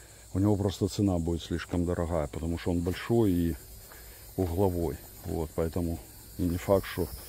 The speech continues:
даже если его будут продавать, мы его сможем купить. Они, скорее всего, цену загнут.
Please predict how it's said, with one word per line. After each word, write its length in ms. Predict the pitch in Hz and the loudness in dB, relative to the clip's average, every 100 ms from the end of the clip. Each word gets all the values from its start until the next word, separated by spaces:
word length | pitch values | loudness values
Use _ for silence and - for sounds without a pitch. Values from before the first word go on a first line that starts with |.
| - - - - | -16 -16 -16 -6
даже 240 | 101 95 98 | 0 2 2
если 200 | 90 98 | 2 2
его 180 | 92 90 | 2 2
будут 240 | 95 90 | 2 0
продавать, 460 | - 95 95 107 98 | 2 2 6 4 4
мы 140 | 92 | 4
его 120 | 85 | 2
сможем 400 | 82 95 87 87 | 2 0 2 0
купить. 320 | 80 78 80 82 | -2 -2 -2 0
Они, 180 | 87 | 0
скорее 340 | 92 - 92 85 | 0 2 2 2
всего, 260 | - 95 | 0 0
цену 340 | 80 107 85 85 | 2 2 4 2
загнут. 460 | 95 92 117 139 | 0 8 12 12